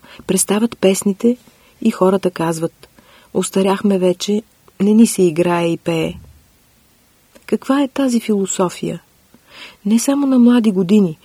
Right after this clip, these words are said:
но и на сто и двайсет години да сте, пак играйте и пейте. Такъв е божествения закон. Сега човек, като устарее, казва: „Като бях млад, играх и пях,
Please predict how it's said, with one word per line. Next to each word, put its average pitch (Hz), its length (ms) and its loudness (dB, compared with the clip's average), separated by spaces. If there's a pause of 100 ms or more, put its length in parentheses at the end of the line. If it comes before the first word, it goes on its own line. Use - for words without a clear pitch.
(320)
но 180 240 4
и 180 100 4
на 170 140 0
сто 226 280 0
и 262 80 4
двайсет 233 460 2
години 185 340 4
да 170 120 0
сте, 185 240 -2 (200)
пак 247 200 2
играйте 247 460 4
и 196 60 2
пейте. 165 520 0 (480)
Такъв 233 340 -2
е 294 40 2
божествения 190 720 -2
закон. 156 440 -6 (920)
Сега 214 300 0
човек, 214 360 -2
като 175 320 -6
устарее, 180 580 -2
казва: 175 500 -4 (560)
„Като 226 220 0
бях 277 260 4
млад, 208 300 2 (180)
играх 202 440 0
и 190 60 0
пях, 185 460 -4